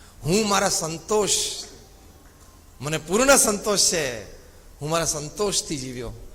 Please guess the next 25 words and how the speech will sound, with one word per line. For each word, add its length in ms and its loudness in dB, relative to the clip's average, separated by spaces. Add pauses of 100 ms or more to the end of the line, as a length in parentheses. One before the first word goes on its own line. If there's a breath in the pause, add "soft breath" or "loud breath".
(1300 soft breath)
એવું 180 0
તો 80 4
આપણને 260 6
થવું 260 4
જોઈએ 180 2
કે 120 -2
નહીં? 180 -6 (1200)
તો 60 -4 (100)
એની 240 6
માટે 280 4
પ્રમુખ 320 -2
સ્વામી 280 -2
મહારાજે 260 0
આ 140 -6
પાંચ 300 -2
મુદ્દા 280 -6
સમજાવ્યા. 580 -10 (1080 loud breath)
બીજો 320 2
ને 80 2
ત્રીજો 340 -2
મુદ્દો 280 -2
મેં 140 -2
સમજાવ્યો. 540 0 (760 soft breath)
હવે 120 0
દસ 220 6